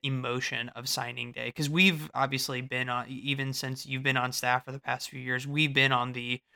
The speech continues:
receiving end of positive and negative surprises for Mizzou signing day. It kinda feels nice to just sit back at the end of the day and survey the landscape and say,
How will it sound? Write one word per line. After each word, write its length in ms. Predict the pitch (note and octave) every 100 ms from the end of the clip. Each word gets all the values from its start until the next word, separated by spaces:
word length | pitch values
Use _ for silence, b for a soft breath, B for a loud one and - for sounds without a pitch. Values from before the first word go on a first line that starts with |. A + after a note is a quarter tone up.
| _
receiving 500 | C#3 - D3 C#3 C3
end 140 | B2
of 100 | B2
positive 400 | - C3 C3 B2+
and 240 | B2 B2+ B2+
negative 360 | B2 B2 B2
surprises 760 | - C3+ - A#2+ B2 A#2+ A#2+ B2
for 280 | - B2 B2+
Mizzou 320 | C3 B2+ B2
signing 380 | B2+ B2 B2 B2
day. 320 | B2 B2 C3 _ _ _ _
It 140 | D#3 -
kinda 360 | - - B3+
feels 340 | D4 F#3+ F3+ D#3+
nice 340 | C3 D3 D#3+
to 100 | -
just 220 | C3+ C3 - _ _ _
sit 380 | - - - D#3+
back 240 | D3+ C#3 C#3
at 80 | C#3
the 100 | C3
end 120 | C3+
of 80 | C3+
the 80 |
day 280 | B2+ B2 B2
and 140 | B2 C3
survey 560 | - B2+ C3 B2 B2+
the 140 | B2+ A#2+
landscape 600 | B2 B2 C3 - B2+ B2
and 140 | B2+ B2+
say, 380 | C3 B2 B2